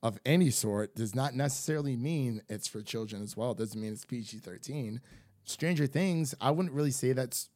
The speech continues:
recommended for children, but, I mean, up to a certain age. But, like, um, what was it? Oh my gosh.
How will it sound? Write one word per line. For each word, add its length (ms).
recommended 440
for 80
children, 580
but, 240
I 120
mean, 140
up 120
to 120
a 40
certain 320
age. 540
But, 220
like, 420
um, 580
what 180
was 280
it? 120
Oh 140
my 140
gosh. 500